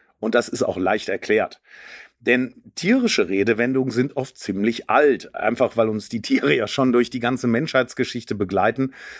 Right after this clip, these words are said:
und die Menschen verschiedener Zeitalter Tiere halt oft in ihre Ausdrücke einbezogen haben. Und auf Hühner trifft das im Besonderen zu. Die waren schon damals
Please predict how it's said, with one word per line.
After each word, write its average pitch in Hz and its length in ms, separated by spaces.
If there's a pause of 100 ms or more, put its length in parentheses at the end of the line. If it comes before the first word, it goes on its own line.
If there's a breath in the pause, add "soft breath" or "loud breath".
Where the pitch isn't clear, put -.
(120)
und 120 140
die 127 100
Menschen 147 420
verschiedener 135 560
Zeitalter 104 680
Tiere 117 400
halt 104 240
oft - 240
in 107 100
ihre 98 240
Ausdrücke 104 640
einbezogen 101 600
haben. 80 260 (640 soft breath)
Und 139 220
auf 110 280
Hühner 180 520
trifft - 280
das 113 140
im 113 160
Besonderen 120 640
zu. 90 320 (600 loud breath)
Die 113 120
waren 123 200
schon 120 220
damals 147 680